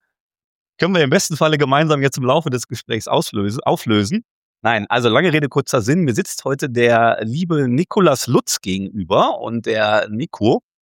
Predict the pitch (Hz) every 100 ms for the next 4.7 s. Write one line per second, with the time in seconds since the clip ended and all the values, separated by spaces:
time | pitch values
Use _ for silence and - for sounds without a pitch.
0 | _ - 98 107 110 110 - - 92 98
1 | 151 131 165 - - - 101 120 135 190
2 | 170 135 127 - - 101 107 196 - 240
3 | 294 - - 113 123 117 117 - 113 156
4 | 151 110 - 107 147 190 269